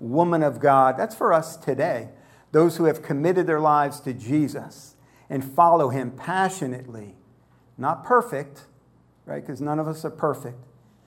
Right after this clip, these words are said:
but devoted, passionately committed to the Lord. Man of God, woman of God. That's who we're talking to today. You know, some think Christianity is, is always passive, waiting for God to act.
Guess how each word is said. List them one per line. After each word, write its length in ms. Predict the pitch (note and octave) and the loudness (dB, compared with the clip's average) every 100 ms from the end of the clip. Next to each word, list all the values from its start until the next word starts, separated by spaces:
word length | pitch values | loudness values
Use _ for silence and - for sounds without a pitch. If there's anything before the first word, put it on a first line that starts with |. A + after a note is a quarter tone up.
| _ _ | _ _
but 140 | B2 B2+ | -12 -6
devoted, 640 | B2+ B2 B2 A#2+ A2 - _ | -4 -4 -4 -6 -12 -18 _
passionately 540 | D3 D3 D3 D3+ C#3 | -6 -4 -6 -8 -8
committed 560 | C3+ C3+ B2+ C3+ C3 C3+ | -8 -8 -4 -4 -4 -8
to 80 | - | -8
the 140 | B2+ | -6
Lord. 380 | B2 A#2+ G#2+ G#2 - _ _ _ _ | -4 -4 -4 -8 -16 _ _ _ _
Man 300 | A2 C3 C3+ | -8 -4 -2
of 120 | C3+ C3 | -4 -4
God, 380 | A#2+ A#2+ A#2 | -2 -2 -4
woman 260 | A#2 C#3 B2 | -4 -2 -2
of 160 | A2 G#2 | -4 -8
God. 280 | F#2+ F2 - _ _ _ | -10 -10 -16 _ _ _
That's 260 | A#2 - - | -18 -18 -10
who 120 | B2+ | -8
we're 140 | A#2 | -8
talking 400 | B2 C3+ A2 - - | -6 -6 -6 -8 -16
to 160 | A#2+ | -16
today. 520 | A2 - A2+ A#2 G#2+ - _ _ _ _ _ _ _ _ _ _ _ _ _ _ _ _ _ | -14 -14 -10 -10 -10 -16 _ _ _ _ _ _ _ _ _ _ _ _ _ _ _ _ _
You 120 | C#3 | 2
know, 120 | - | 2
some 280 | - A3+ A3 | 2 0 0
think 260 | G#3+ F3 - | 0 -2 -2
Christianity 880 | F3 E3 - D3 D3 D3 C3+ C3 | -6 -4 -4 -2 -2 -2 -2 -2
is, 160 | B2 B2 | -4 -6
is 240 | - B2 | -12 -4
always 300 | D#3 D#3+ C3+ | 0 0 -2
passive, 720 | - - C#3+ A2+ - - - _ _ _ _ _ _ _ _ | -8 -14 -14 -14 -16 -20 -20 _ _ _ _ _ _ _ _
waiting 360 | A#2+ D#3 E3+ E3 | 0 2 2 0
for 160 | D#3 | -4
God 320 | C3 C#3+ C#3+ D3 | 2 4 4 0
to 160 | - | -6
act. 540 | B2 A#2+ B2+ - - | -6 -6 -8 -16 -20